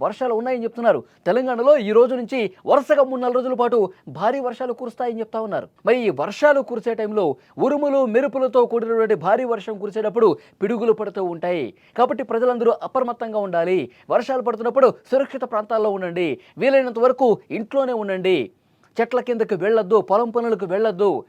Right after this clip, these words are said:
వర్షాలు తగ్గుముఖం పట్టిన తర్వాత, వర్షం తగ్గిన తర్వాత అవసరమైతే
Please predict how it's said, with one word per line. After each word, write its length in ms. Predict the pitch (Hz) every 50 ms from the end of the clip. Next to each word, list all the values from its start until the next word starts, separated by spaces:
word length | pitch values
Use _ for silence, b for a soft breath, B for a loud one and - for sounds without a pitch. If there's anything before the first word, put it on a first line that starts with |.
| b b b
వర్షాలు 360 | - 120 170 185 - 226 220 143
తగ్గుముఖం 520 | - 170 190 190 277 302 294 233 269 254
పట్టిన 260 | 214 226 185 220 202
తర్వాత, 460 | 185 202 185 175 170 165 170 156 139 b b b b
వర్షం 260 | - 147 185 180 247 226
తగ్గిన 320 | - 170 180 185 262 285
తర్వాత 300 | 285 277 262 247 233 240 214 185 175 b b b -
అవసరమైతే 640 | 139 185 185 208 196 180 170 160 175 160 147 131